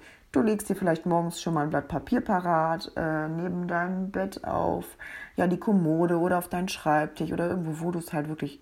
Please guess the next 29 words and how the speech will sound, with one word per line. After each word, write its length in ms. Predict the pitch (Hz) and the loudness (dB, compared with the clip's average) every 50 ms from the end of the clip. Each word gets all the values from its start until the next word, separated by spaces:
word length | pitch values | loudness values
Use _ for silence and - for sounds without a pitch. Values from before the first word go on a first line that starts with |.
| - - | -14 -6
siehst 340 | - 165 185 226 226 - - - - - - - - - - | 0 2 4 4 2 0 -8 -16 -18 -18 -18 -20 -20 -6 -4
und 140 | 170 165 - | -4 -2 -2
schreibe 320 | - - 220 247 254 262 | 4 6 8 8 8 6
dir 200 | 226 214 - - | 4 2 2 2
abends 480 | - 175 175 180 180 180 175 - - - | 4 4 4 2 2 0 -2 -6 -4 0
wirklich 300 | 175 196 202 226 208 - | 0 2 2 0 -2 -2
die 140 | - 165 | -2 -2
Dinge 280 | - 175 175 175 165 - | 0 0 0 0 0 2
auf, 320 | - 147 147 147 147 - | 2 2 2 2 -2 -2
die 100 | - 135 | -4 -4
du 100 | 131 143 | -2 -2
geschaffen 640 | 135 - 135 - - - 156 139 - - 131 120 123 | -4 -4 -6 -6 -4 -4 -4 -4 -2 -4 -6 -4 -4
hast. 280 | 107 110 - - - - | -6 -8 -10 -12 -18 -20
Fang 320 | - - - 214 226 240 226 | -16 -2 0 0 2 2 2
damit 280 | 208 190 170 156 - | 2 2 0 0 0
an, 280 | - - 160 170 175 180 | 2 2 2 2 0 -4
es 160 | - 160 - | -6 -8 -6
tut 260 | - - 196 190 190 - | -2 0 -2 0 0 0
dir 200 | 202 - - - | -2 -2 -2 -4
einfach 340 | - 143 143 139 - 139 - - - | -4 -4 -4 -4 -6 -8 -8 -10 -12
so 420 | - 147 151 156 156 156 160 185 - - _ | -10 -6 -2 0 0 0 0 -4 -8 -8 _
unfassbar 800 | - 180 202 214 214 - - 147 147 - - - 143 143 156 - - _ _ | 0 0 2 0 0 -2 -4 -4 -4 -4 -6 -4 -4 -4 -6 -8 -14 _ _
gut. 360 | - - 131 - - - - _ _ _ _ _ _ _ - - - - | -6 -4 -4 -4 -4 -8 -10 _ _ _ _ _ _ _ -20 -20 -4 -2
Es 200 | 175 180 - - | -2 0 0 -4
stärkt 460 | - - - 190 202 226 247 - - - - | -2 2 6 6 6 6 6 2 -6 -4 0
dein 220 | - 160 160 160 | 2 2 2 2
Selbstgefühl 840 | 143 156 165 180 196 - - - - - 170 165 - - 175 170 160 | 2 2 2 2 0 -2 -8 -8 -4 -4 -4 -4 -2 2 2 2 4
immens, 500 | - - 143 147 156 165 180 190 196 - | 2 2 2 2 2 2 0 -2 -4 -4
denn 280 | - 131 135 139 139 | -2 -2 0 0 -2